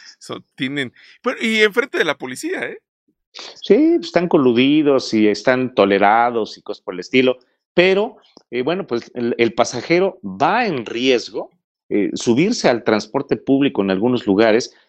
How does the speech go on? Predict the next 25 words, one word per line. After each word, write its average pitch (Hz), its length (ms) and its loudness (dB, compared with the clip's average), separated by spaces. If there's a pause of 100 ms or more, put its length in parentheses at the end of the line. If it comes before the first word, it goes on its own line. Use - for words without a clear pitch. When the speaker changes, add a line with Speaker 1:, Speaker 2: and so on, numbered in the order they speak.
Speaker 2:
es 120 160 4
un 165 140 4
deporte 139 520 2
extremo, 123 920 0
Paco. - 300 -6 (340)
Speaker 1:
Totalmente. 98 680 -14 (840)
Speaker 2:
Un 151 140 2
deporte 175 540 2
extremo, 165 420 2
en 135 80 2
cualquier 127 520 2
momento 143 640 2 (160)
puede 135 200 6
ocurrir 113 360 2
algo 131 420 2 (220)
y 110 120 4
ahí 135 160 4
sales 131 420 -2
tú, 131 340 0
pues, - 140 -16
perdiendo 165 500 2
y 117 60 2
tu 120 120 2
familia, 185 520 2
¿no? 240 120 -8